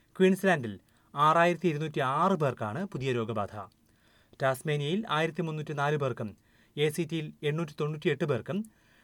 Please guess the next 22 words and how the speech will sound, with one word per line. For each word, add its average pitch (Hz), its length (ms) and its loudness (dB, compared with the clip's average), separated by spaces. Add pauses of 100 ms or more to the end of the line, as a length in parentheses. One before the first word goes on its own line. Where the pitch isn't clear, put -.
(160)
വെസ്റ്റേൺ 190 260 4
ഓസ്ട്രേലിയയിൽ 160 520 0 (200)
അയ്യായിരത്തി 175 520 4
അഞ്ഞൂറ്റി 160 300 -2
അറുപത്തിയാറ് 156 640 2
പേർക്കും 123 380 -2 (520)
സൗത്ത് 160 240 4
ഓസ്ട്രേലിയയിൽ 151 440 0 (360)
മൂവായിരത്തി 180 480 2
ഒരുന്നൂറ്റി 165 340 0
ഇരുപത്തൊന്ന് 156 460 0
പേർക്കും 120 320 -2 (460)
പുതിയതായി 147 420 0
രോഗം 139 280 0
സ്ഥിരീകരിച്ചിട്ടുണ്ട്. 107 800 -6 (2250)
ഓസ്ട്രേലിയൻ 208 580 6
ജനതയുടെ 180 560 4
രക്തഗ്രൂപ്പുകളുടെ 175 800 4
അനുപാതം 160 540 4
മാറുന്നതായി 143 720 2 (220)
പുതിയ 170 280 2
പഠനം. 107 400 -2